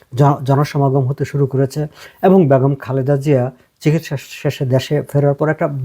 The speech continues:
বড় ধরনের শোডাউন হয়েছে। এই সব কিছু আসলে এনসিপিকে এবং অন্যান্য রাজনৈতিক শক্তিগুলোকে এক ধরনের একটা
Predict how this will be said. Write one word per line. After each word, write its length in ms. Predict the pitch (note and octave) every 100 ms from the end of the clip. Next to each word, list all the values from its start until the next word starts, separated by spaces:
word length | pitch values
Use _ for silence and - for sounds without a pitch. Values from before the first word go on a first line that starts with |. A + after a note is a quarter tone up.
| B2+
বড় 260 | C3+ D#3+ D3+
ধরনের 400 | D3 E3+ C#3+ A#2+ - _ _
শোডাউন 420 | - F#3 C#3+ B2+
হয়েছে। 240 | A2 A#2+ F#3
এই 60 |
সব 300 | F#3+ - G#3
কিছু 220 | G#3+ G#3 G3
আসলে 360 | F3 F3 F#3+ G3 - _ _ -
এনসিপিকে 760 | D#3+ D3+ - D#3+ E3+ E3+ E3+ E3+ _ _ _ _
এবং 300 | F3+ E3+ B2 -
অন্যান্য 400 | E3+ F#3 G3 G3
রাজনৈতিক 520 | D3 C3 C3+ D3 E3 -
শক্তিগুলোকে 640 | E3 - C#3+ B2 C3 C3
এক 180 | F2 B2+
ধরনের 280 | C3+ C#3 C3
একটা 260 | B2+ B2+